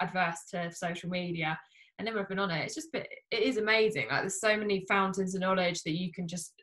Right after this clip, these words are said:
loop in, like yourself. Like, it's, it is so, it just opens up a whole new world. And I think women are realising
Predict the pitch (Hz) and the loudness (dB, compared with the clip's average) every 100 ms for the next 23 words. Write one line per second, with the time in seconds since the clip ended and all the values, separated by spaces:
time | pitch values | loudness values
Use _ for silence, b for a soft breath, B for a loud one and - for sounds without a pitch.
0 | - 185 180 185 170 - 185 - 180 165 | -8 -6 -2 0 0 -2 -2 2 4 2
1 | 170 175 196 151 - - b b - 196 | 0 -2 0 -4 -6 -16 b b -2 4
2 | 151 202 - 220 202 190 185 175 - _ | 6 4 2 4 4 4 0 -4 -10 _
3 | _ _ _ - 208 - - 214 208 202 | _ _ _ -2 -2 0 2 2 0 -4
4 | 190 - 196 190 180 190 170 165 185 214 | -6 -2 0 0 4 6 6 4 0 -2
5 | 170 196 190 180 175 170 180 196 180 170 | 0 2 2 2 2 2 4 4 4 4
6 | 170 165 165 170 | 2 0 0 0